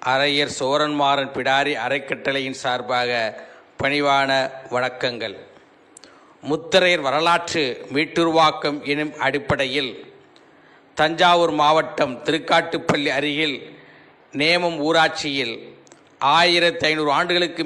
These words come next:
மேலாக அருளாட்சி நடத்துகின்ற சப்தக்கன்னியர் மாகாளத்து காலாப்பிடாரி ஆலயத்தை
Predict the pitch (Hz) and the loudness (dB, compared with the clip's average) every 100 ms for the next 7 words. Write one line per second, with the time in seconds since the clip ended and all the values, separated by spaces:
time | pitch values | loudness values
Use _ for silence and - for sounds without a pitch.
0 | 156 151 147 143 143 131 117 - - - | 2 4 4 4 2 2 -2 -8 -18 -20
1 | - _ - - _ - 143 170 180 175 | -20 _ -20 -20 _ -2 2 4 6 6
2 | 175 - 165 147 156 156 151 151 147 139 | 4 0 -2 0 0 -2 -2 -2 0 2
3 | 120 - - - - - - 165 151 135 | 0 -4 -14 -20 -20 -16 -8 -2 -2 2
4 | 175 - 165 165 165 170 123 131 151 160 | 0 2 -2 2 0 0 0 2 2 4
5 | 165 175 - 175 147 143 151 160 160 156 | 4 4 0 -4 -2 2 4 4 2 2
6 | 151 151 135 117 - - - - - 131 | 2 4 0 -2 -8 -18 -20 -20 -4 2
7 | 151 165 160 156 - 165 | 4 4 2 0 0 0